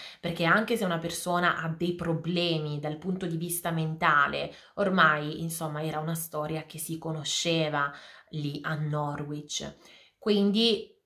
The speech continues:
qualcuno l'avrebbe sicuramente avvistata, avrebbe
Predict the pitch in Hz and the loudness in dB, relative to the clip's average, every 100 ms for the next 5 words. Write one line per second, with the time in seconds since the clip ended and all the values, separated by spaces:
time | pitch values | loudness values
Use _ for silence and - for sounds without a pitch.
0 | _ _ 156 - 180 196 175 165 160 160 | _ _ -10 -6 0 4 4 4 0 0
1 | 165 170 165 160 156 156 156 156 - 180 | -2 -2 0 0 -2 -4 -4 -4 6 8
2 | 208 202 175 170 165 160 | 8 4 2 0 2 2